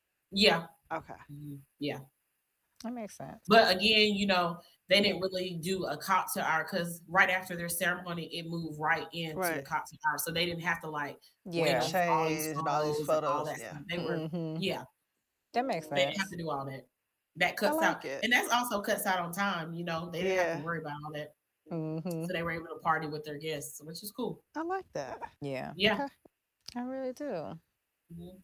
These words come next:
Speaker 3: Feels more intimate.
Speaker 2: Yeah.
Speaker 1: It, yeah, I love the intimate.
Speaker 3: Mm-hmm. So how soon after getting engaged, we talked about these little prom pictures with the girls making sure they got their little ring <laughs> in the picture. How,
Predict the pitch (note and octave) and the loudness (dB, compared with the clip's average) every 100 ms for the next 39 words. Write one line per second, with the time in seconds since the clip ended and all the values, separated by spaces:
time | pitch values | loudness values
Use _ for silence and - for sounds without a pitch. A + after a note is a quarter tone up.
0 | _ G3 F#3 E3+ - E3 E3 D#3 - - | _ -8 -6 -6 -6 -8 -8 -10 -12 -14
1 | E3+ D#3+ - _ _ - G#3+ G#3+ F#3 D#3 | -12 -12 -14 _ _ 4 4 6 2 2
2 | C#3 - G#3+ F#3 E3 E3 D3+ D3+ C#3+ C3+ | 0 0 2 2 -2 -4 -8 -8 -10 -12
3 | - - E3+ D#3+ D#3+ E3 D#3 D#3+ E3 _ | -10 -4 -2 -2 -2 -2 -2 -4 -8 _
4 | _ _ _ - - - - - D4+ D4+ | _ _ _ -18 -16 -16 2 6 6 6
5 | G4+ A#4 - C#4+ C4+ B3+ B3 A#3+ A#3 A3+ | 4 4 2 2 4 4 2 0 0 -2
6 | A3 _ _ - F#3+ G3+ G3+ G#3 G3+ F#3+ | -6 _ _ 0 2 2 4 4 4 6
7 | F3+ E3 E3 E3 F3 - F3 F3 E3+ E3+ | 6 6 4 2 2 4 2 2 -2 2
8 | E3+ E3 F#3+ F3 E3+ F3 E3 D3 D#3+ - | 0 2 4 4 2 0 -2 -6 -8 -2
9 | E3 D#3+ E3 D3+ D#3+ E3 - - F3 D#3+ | 2 4 4 0 -6 -8 -12 -14 -4 -4
10 | E3 E3 D#3 D#3 D#3 F3+ F#3+ F3+ F#3 C#4 | -2 -4 -2 -2 0 2 2 0 0 0
11 | A3 - D#4 - - - G#3+ F3+ F3 B3+ | 2 4 2 0 -12 2 2 4 8 10
12 | C#5 - D#3+ - - - - - D4+ F4 | 10 6 0 -6 -14 -18 -8 6 12 12